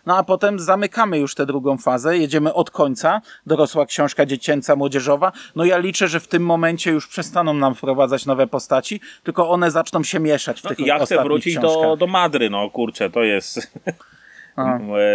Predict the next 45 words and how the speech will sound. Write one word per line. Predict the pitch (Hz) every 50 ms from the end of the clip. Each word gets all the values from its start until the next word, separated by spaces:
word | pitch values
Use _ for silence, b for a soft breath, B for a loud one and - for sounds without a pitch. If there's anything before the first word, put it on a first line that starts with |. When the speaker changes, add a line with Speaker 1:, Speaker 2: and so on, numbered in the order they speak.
| 104 104
Speaker 2:
e, | 101
to | - 139
jest | 120 113
najciekawszy | 117 110 101 110 110 - 110 - - 123
wątek, | 104 113 107 98 - 104 104 - - -
e, | 104 98 101 98 98 98 98 85 _
tej, | - 101 98 98 98 98 98 101 98 101 101 101 98 98 98 98 98 101 98
e, |
tej | 92 - 117 107
fazy | - 117 104 92 101
jak | 107 101 -
na | 113 107
razie, | 101 101 98 95 110 117 123 - b b b b b b b b b b _ _ -
który, | - - 117 113 113 113 107
no, | 110 123
musi | 139 165 170 156 - - 120 104 101 104
skończyć | - - - - 113 107 - 104 98 -
się | - 110
tam, | - 110 107 107
gdzie | 95 92 104 98
się, | - - 101 101
gdzie | 92 95 98
się | - 110
pierwsza | - - 113 98 - 113 104
za-, | 110 117 104 92
faza | 110 104 101 110
Speaker 1:
No, | -
ale | - -
to | - 277
Speaker 2:
zaczyna. | 269 262
Speaker 1:
będzie | 233 247 247
ostatnia | 214 - 262 226 - 247 240
książka. | - - - 143 127 - - -
Speaker 2:
Tak, | - 220 233 196 147 127 113 170 -
tak, | - 190 -
tak, | - 196 180
tak, | - 175 147 123
absolutnie, | 131 - - 170 165 147 127 107 - 107
nie? | 101 107 120 127 139 135 131 - -
I, | 127 123 123 123 123 123 123 123 123 127 -
i, | - 123 123 123 123 123 123 - - B B B B B B B B - 165
no, | 160 - - - - - - - - - _ _ _ _ _ _ _ _ _ _
czekamy, | - 147 - - 139 117 113
natomiast | 113 117 110 - 131 135 131 - - - -
to, | - 185 190 185 180 180 175 180 175